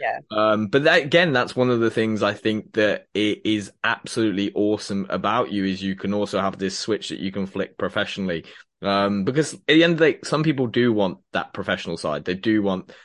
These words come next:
Speaker 2: um, that social media professionalism. They do want that coaching professionalism. But then I also think some people do love the, the, the conversations like this where they're like,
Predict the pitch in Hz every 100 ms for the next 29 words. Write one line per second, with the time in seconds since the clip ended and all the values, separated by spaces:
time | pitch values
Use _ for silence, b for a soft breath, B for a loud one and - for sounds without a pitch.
0 | _ 101 101 98 95 90 _ 107 - 104
1 | 104 95 95 92 - 85 87 90 87 90
2 | 90 101 101 82 85 - 101 101 90 87
3 | 82 - 82 82 78 B B B _ 147
4 | 135 131 123 120 117 110 117 107 113 107
5 | 104 98 95 110 104 104 98 95 87 101
6 | 95 95 85 - 98 92 107 113 104 98
7 | 95 98 92 82 90 - 92 92 92 90